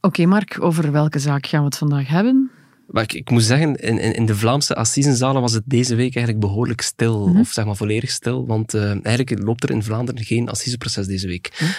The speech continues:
Speaker 2: Ehm, wel aan de andere kant van de taalgrens, in, in Henegouwen, liep wel een, eh, as-, die, daar start eigenlijk maandag een, eh, een assiseproces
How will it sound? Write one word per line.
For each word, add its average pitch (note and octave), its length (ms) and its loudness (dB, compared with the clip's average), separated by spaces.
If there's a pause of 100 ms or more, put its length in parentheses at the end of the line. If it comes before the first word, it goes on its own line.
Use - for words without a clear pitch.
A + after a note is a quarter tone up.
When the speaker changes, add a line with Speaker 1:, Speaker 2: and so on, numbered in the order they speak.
(160)
Speaker 2:
Ehm, G#2 340 2
wel A2 260 2
aan A2+ 120 0
de G#2+ 120 -2
andere C3 240 0
kant C3+ 160 -2
van C3+ 100 -2
de A#2+ 60 -6
taalgrens, C3+ 460 -2
in, A2+ 160 -2
in A2 160 -4
Henegouwen, C3 520 2
liep B2 160 0
wel B2 120 0
een, B2+ 200 0
eh, A#2+ 140 0
as-, A2 200 -4
die, A2 140 -4
daar G#2+ 140 -4
start - 320 -4
eigenlijk B2 300 -4
maandag A#2+ 520 0
een, B2 140 0
eh, B2 120 -2
een A#2+ 80 -4
assiseproces C3+ 800 0